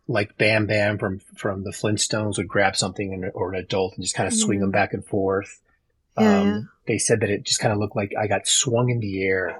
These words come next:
Speaker 1: from my leg, like somebody grabbed my leg and swung me back. That's
Speaker 2: Oh my
Speaker 1: the
Speaker 2: goodness.
Speaker 1: best way to describe it. Um,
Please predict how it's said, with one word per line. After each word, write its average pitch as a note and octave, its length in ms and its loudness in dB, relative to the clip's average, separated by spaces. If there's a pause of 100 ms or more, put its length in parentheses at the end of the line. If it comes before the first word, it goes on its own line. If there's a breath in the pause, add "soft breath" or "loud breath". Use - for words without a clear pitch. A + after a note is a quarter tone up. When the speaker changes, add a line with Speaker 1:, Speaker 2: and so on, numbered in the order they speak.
(160)
Speaker 1:
from F#2 140 -2
my F2 100 -6
leg, E2+ 300 -4
like - 140 -14
somebody F#2+ 220 -4
grabbed G2+ 280 -2
my G#2+ 100 -2
leg F#2+ 280 -4
and E2+ 100 -8
swung F#2+ 300 -6
me F2 120 -8
back. - 380 -10 (100)
That's G#3+ 380 -4
Speaker 2:
Oh G#3+ 40 -2
my G#3 60 -2
Speaker 1:
the G#3 100 -2
Speaker 2:
goodness. G3 100 -8
Speaker 1:
best - 180 -4
way F#2 120 -8
to F2 100 -8
describe G#2+ 400 -4
it. - 960 -16
Um, G#2+ 560 -4